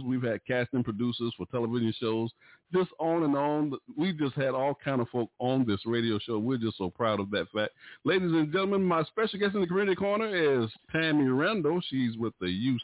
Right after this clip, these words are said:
C E S Financial Services, T Randall Financial Frenzy. She lives in Winston-Salem, North Carolina. Tammy Randall, welcome to the Community Corner.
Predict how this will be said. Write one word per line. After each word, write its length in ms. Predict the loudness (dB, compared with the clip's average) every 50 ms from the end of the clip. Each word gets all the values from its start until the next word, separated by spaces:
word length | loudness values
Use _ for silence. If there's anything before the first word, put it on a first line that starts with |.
| -4
C 200 | -4 -2 -2 -2 -4
E 220 | -6 -4 -2 0
S 120 | 0 -2 -2 -6 _ _ _ _ -20 -20 -20 _ _ _ _
Financial 520 | -2 0 2 2 2 0 0 0 -2 -2 0 -2
Services, 440 | 0 0 0 -2 0 0 -2 -2 -2 -6 _ -2
T 200 | 0 2 2 2
Randall 760 | 2 2 2 2 2 0 2 2 2 2 2 2 2 0 0 -2
Financial 540 | -2 0 0 0 0 0 -2 -2 -2 -2 -4 -6 -12 -14 -6
Frenzy. 680 | -2 0 2 4 4 2 2 0 -2 -2 -2 -4 -8 -8 -6
She 100 | -4 -2
lives 280 | 0 0 0 0 0 0
in 120 | 0 2
Winston-Salem, 880 | 2 2 0 0 _ 0 0 0 0 _ -4 -2 0 0 2 2 2 0 -2 _ -20 -20 -20 _ _ _
North 380 | 2 2 4 4 2 0 -2 -4 -6 _
Carolina. 800 | -2 0 0 2 2 0 0 0 2 2 2 2 2 2 2 2 0 -2 -4 -6
Tammy 320 | -4 -2 0 0 2 4
Randall, 840 | 4 4 4 4 2 2 2 0 0 0 2 2 2 2 2 2 2 0
welcome 480 | 0 0 -2 -2 -2 -2 0 0 0
to 100 | 0 0
the 80 | -2 0
Community 380 | 0 0 2 2 2 0 -2
Corner. 480 | -2 -2 -2 0 0 0 -2 -2 -4 -8